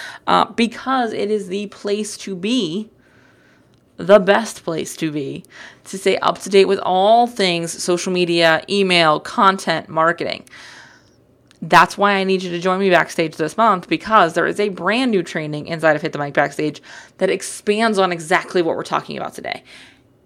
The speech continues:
It digs in on some of the LinkedIn strategies. In fact, one of the things we do in that training is I actually jump in on my computer and we go through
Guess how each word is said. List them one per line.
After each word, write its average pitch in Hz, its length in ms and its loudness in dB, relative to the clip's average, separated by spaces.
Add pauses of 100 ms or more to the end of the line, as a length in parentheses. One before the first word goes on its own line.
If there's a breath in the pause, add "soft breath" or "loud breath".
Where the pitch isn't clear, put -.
(140)
It 180 220 0
digs 196 360 -2
in 196 500 0
on 170 100 -8
some 175 160 -6
of 165 60 -6
the 160 60 -4
LinkedIn 170 380 -4
strategies. 160 440 -2
In 180 100 -10
fact, 156 260 -2
one 170 180 -4
of 170 40 -8
the 160 80 -12
things 170 240 -10
we 165 80 -6
do 170 240 -4
in 202 160 -4
that 190 140 -2
training 185 280 -6
is 175 100 -4
I 185 100 0
actually 196 320 -2
jump 196 340 -4
in 190 220 -4 (360 loud breath)
on 190 140 2
my 196 80 2
computer 180 500 0 (300 loud breath)
and 180 160 -4
we 185 120 -4 (180)
go 180 240 4
through 190 720 4